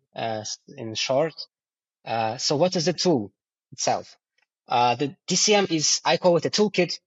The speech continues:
but some might say it's just, it's just a linter. I kinda disagree with it because it, it does more than linter, but for simplicity, we can call it a linter.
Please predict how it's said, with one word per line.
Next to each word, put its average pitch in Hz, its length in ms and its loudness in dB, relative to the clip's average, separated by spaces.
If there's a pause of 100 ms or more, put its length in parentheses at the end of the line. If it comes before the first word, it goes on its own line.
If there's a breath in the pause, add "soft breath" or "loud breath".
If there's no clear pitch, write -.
but 117 220 2
some 131 220 2
might 123 160 0
say 123 120 4
it's 113 120 -2
just, - 240 0
it's 131 120 -6
just 123 280 0
a - 20 2
linter. 165 400 4
I 117 460 0
kinda 139 220 0
disagree 139 360 0
with 139 140 0
it 123 100 -2
because 117 420 0
it, - 80 -8 (180)
it - 140 -12
does 113 280 2
more 127 280 2
than 113 200 -6
linter, 180 340 0 (300)
but 120 200 2
for - 160 -2
simplicity, 156 480 -2
we 123 60 -2
can 120 120 -4
call 123 180 4
it - 80 -4
a 113 40 -4
linter. 107 380 -6